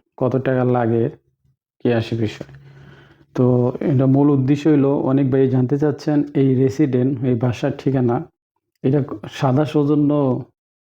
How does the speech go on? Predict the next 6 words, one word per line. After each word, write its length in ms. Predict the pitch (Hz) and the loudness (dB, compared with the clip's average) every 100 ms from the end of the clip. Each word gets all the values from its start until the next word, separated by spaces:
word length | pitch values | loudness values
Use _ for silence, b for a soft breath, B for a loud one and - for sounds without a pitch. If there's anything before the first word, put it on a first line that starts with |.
| _ _ _ _ - | _ _ _ _ -2
না 100 | 127 | 0
হলুদ 320 | 120 127 143 143 | 2 4 2 0
সৌজন্য 460 | 143 120 127 127 | 0 2 2 2
দিয়ে 400 | 117 123 123 147 156 - | 2 0 0 -4 -8 -4
করা 260 | 127 120 | -2 0
যায়। 240 | 113 107 | 0 -2